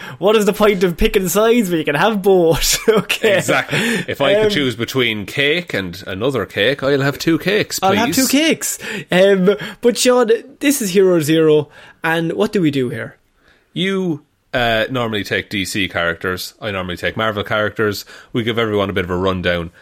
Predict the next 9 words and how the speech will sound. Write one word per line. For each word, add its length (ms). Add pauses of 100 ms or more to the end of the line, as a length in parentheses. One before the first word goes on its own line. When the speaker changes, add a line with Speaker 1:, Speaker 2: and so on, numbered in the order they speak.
(140)
Speaker 2:
about 160
everything 280
to 100
do 140
with 100
that 240
character. 600 (480)
Um, 280
Speaker 1:
Yes. 440